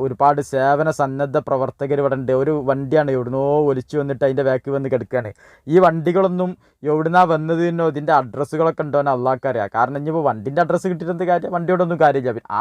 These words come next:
ആളെ അഡ്രസ്സ് തന്നെ ഇല്ലല്ലോ. ഈ പോയ ആളുകൾക്ക് എന്തെങ്കിലും അഡ്രസ്സ് ഉണ്ടോ? ഒന്നുമില്ല. പിന്നെ ഈ ചില വീടുകളിൽ ഇതേ, ഇതേപോലത്തെ മുകളിലുള്ള വീടുകളിലൊക്കെ ഓരോ ആളുകൾ ഇങ്ങനെ മുന്നിൽ ഇരിക്കുന്നുണ്ട്. അവർ ഇരിക്കുന്നത് നേരെ ആകാശത്തിലേക്ക് നോക്കി ഇങ്ങനെ ഇരിക്കുക. ആ ഇരുത്തം കാണുമ്പോൾ വല്ലാത്തൊരു വിഷമം.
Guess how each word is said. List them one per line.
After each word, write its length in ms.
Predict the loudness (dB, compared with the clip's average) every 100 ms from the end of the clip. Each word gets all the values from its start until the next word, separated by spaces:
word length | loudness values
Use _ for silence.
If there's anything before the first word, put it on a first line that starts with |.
| 4
ആളെ 180 | 6 6
അഡ്രസ്സ് 260 | 2 -2 -2
തന്നെ 140 | -2
ഇല്ലല്ലോ. 260 | -4 -6 -8 _ _ _ -8
ഈ 80 | -8 0
പോയ 280 | 4 6 8 8 8
ആളുകൾക്ക് 480 | 6 4 -2 -4 -6 -8
എന്തെങ്കിലും 500 | -6 -8 -8 -2 -2
അഡ്രസ്സ് 260 | -2 -4 -6
ഉണ്ടോ? 120 | -4 -2
ഒന്നുമില്ല. 420 | -2 -2 -2 0 2 2 -2 -18 -18
പിന്നെ 320 | -12 -8 -4 -4 -6 _ _
ഈ 80 | -8 0
ചില 140 | 4 4
വീടുകളിൽ 420 | 4 2 2 4 2 2
ഇതേ, 180 | 2 2 2
ഇതേപോലത്തെ 400 | 2 2 2 0 -2
മുകളിലുള്ള 420 | -2 0 0 0
വീടുകളിലൊക്കെ 520 | 0 0 2 2 0 2
ഓരോ 180 | 2 4 6 6
ആളുകൾ 240 | 4 0 -2
ഇങ്ങനെ 180 | -4 -4
മുന്നിൽ 240 | -6 -6 -4
ഇരിക്കുന്നുണ്ട്. 500 | -4 -6 -8 -8 -6 -10 _ _ _
അവർ 200 | 2 4 6 4
ഇരിക്കുന്നത് 440 | 2 -2 0 0 0
നേരെ 220 | 2 4 6 6
ആകാശത്തിലേക്ക് 680 | 6 4 2 -4 -2 -2 -2
നോക്കി 200 | -2 -4 -4
ഇങ്ങനെ 160 | -4 -4
ഇരിക്കുക. 220 | -2 0
ആ 20 | 2
ഇരുത്തം 260 | 0 -4 -2 2
കാണുമ്പോൾ 320 | 2 2 0
വല്ലാത്തൊരു 480 | 0 2 2 2 -2 -2
വിഷമം. 340 | -4 -6 -8